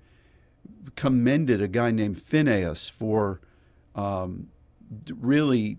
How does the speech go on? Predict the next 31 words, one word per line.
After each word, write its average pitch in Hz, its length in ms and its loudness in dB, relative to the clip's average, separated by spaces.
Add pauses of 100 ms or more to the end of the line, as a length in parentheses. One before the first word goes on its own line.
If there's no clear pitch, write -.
(340)
doing 131 400 4
a 101 80 -2
graphic 117 800 0 (240)
prophetic 123 760 0
action 113 680 -2 (400)
against 113 540 0
intermarrying. 110 880 0 (800)
And, 110 480 0 (140)
um, 107 480 -4 (320)
it, 135 200 -2
it's 135 280 -2
not, 147 320 2 (260)
it, 120 160 -8
see, - 220 -4
to 147 180 -2
me, 143 520 2 (480)
it's 143 280 -2
not 143 380 2
that 147 260 0
you 135 120 0
say, 127 440 4
and, 135 160 -2
and 156 160 4
again, 160 300 2
I 151 140 4
grew 160 320 2
up 190 240 0 (280)
in, 110 240 -2
in 139 200 0
high 170 220 4
school 104 500 -2